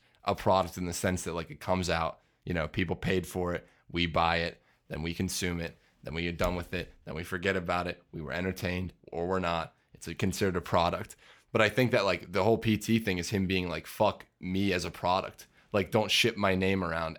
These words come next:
as a product." You know what I'm saying? Like, even though it is, but that's just an interesting fucking conversation. I just really hate, like,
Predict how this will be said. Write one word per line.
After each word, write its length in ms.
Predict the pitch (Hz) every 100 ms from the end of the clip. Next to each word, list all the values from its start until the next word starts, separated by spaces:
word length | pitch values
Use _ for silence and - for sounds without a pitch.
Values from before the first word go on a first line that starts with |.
| -
as 280 | 92 92 87
a 60 |
product." 640 | 73 87 87 78 - - _
You 80 | 101
know 100 | 98
what 40 |
I'm 100 | 92
saying? 320 | 92 92 90 85
Like, 200 | 85 - _ _
even 180 | 113 110
though 160 | 110 92
it 80 | 101
is, 300 | 117 92 - - -
but 100 | -
that's 120 | 202 185
just 160 | 156
an 80 | 120
interesting 420 | 120 113 - 104
fucking 340 | 90 98 95 90
conversation. 640 | 92 92 90 90 90 87
I 80 | 117
just 180 | 135 127
really 220 | 139 120
hate, 240 | 101 104 80
like, 260 | 85 -